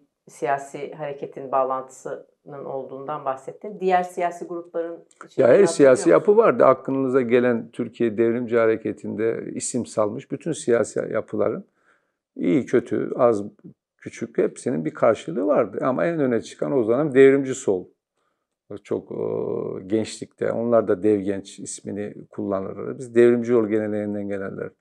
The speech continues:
Speaker 2: devrimci gençlik, Dev Genç kullanırdık. İşte tip, tisip, T K P, e, e, kesimlerini içeren yarıncılar denilen bir gençlik, e,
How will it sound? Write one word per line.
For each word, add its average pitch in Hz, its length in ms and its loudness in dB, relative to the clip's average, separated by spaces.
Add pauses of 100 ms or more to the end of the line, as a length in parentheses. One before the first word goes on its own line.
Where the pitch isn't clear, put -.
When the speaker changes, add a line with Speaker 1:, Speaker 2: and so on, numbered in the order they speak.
(320)
Speaker 2:
devrimci 101 400 0
gençlik, 95 440 -10
Dev 104 160 0
Genç 95 320 -10
kullanırdık. - 760 -12 (480)
İşte - 320 -2
tip, - 220 -8 (300)
tisip, - 360 -12
T 120 140 0
K 127 180 2
P, - 100 2
e, 113 40 2
e, 113 1400 -6
kesimlerini 110 680 -4
içeren 104 420 -4 (120)
yarıncılar 101 800 0 (540)
denilen 101 420 -4
bir 98 180 -10
gençlik, - 600 -10
e, - 320 -8